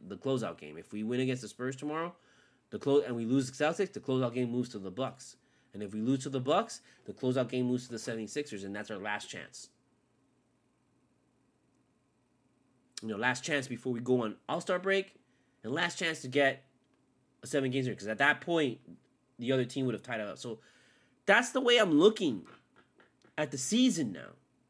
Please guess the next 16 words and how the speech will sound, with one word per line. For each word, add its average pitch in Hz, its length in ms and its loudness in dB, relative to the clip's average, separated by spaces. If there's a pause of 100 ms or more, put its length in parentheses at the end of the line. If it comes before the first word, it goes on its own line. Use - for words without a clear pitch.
(840)
That's 214 180 2
the 247 80 -2
way 226 120 4
I'm 196 160 2
looking 214 280 4
at 170 160 -2
how 175 220 0
this 170 260 -2
team 180 520 -2 (1080)
operates 175 600 2
and 131 120 -2
how 165 120 4
this 151 220 0
team 196 420 2 (420)
goes 180 360 10
about 151 680 4